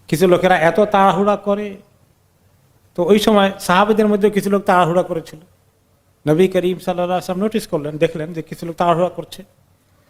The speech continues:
তিনি বললেন, "রুয়াইদান আইয়ুহান নাস, হে লোকেরা, একটু আস্তে ধীরে যাও, তাড়াহুড়ো করো না, জলদি করো না,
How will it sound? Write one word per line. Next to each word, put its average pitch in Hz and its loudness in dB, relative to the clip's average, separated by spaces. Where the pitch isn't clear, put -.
তিনি 160 2
বললেন, 208 2
"রুয়াইদান 208 2
আইয়ুহান 208 2
নাস, 202 -2
হে 175 0
লোকেরা, 185 0
একটু 185 -6
আস্তে 202 -4
ধীরে 180 -4
যাও, 170 -8
তাড়াহুড়ো 202 -2
করো 139 -12
না, 160 -14
জলদি 190 -8
করো 160 -4
না, 151 -10